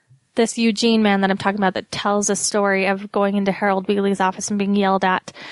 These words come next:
uh, would actually be excommunicated twice from the L D S Church. I think once, I'm not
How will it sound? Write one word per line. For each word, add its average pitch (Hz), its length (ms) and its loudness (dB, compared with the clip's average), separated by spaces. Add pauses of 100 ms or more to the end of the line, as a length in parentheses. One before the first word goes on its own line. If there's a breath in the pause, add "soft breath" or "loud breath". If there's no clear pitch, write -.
(260 loud breath)
uh, 214 280 0 (460 soft breath)
would 226 180 2
actually 226 320 0
be - 180 -2
excommunicated 208 720 -2
twice 196 420 0
from 202 140 0
the 202 80 0
L 196 140 0
D 202 100 2
S 190 100 -2
Church. - 240 -4
I 214 60 -4
think 226 240 -4
once, 254 340 0 (420)
I'm 226 120 -2
not 233 240 2